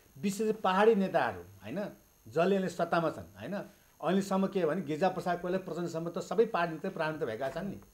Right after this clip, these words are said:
मुलुक त हाँकेको छ नि उहाँहरूले। भनेको त्यो हाँक्ने चाहिँ नि स्टेट्सम्यानले चाहिँ ती समस्या समाधान पनि गर्नु पर्यो, मुलुकलाई सब एकताबद्ध गर्नु पर्यो।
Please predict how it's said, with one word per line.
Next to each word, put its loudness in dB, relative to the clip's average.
मुलुक 2
त 4
हाँकेको 0
छ -4
नि 0
उहाँहरूले। -6
भनेको -2
त्यो -2
हाँक्ने -2
चाहिँ 0
नि -2
स्टेट्सम्यानले -2
चाहिँ -6
ती -6
समस्या -6
समाधान -4
पनि -4
गर्नु -4
पर्यो, -2
मुलुकलाई 2
सब -2
एकताबद्ध 4
गर्नु 4
पर्यो। -4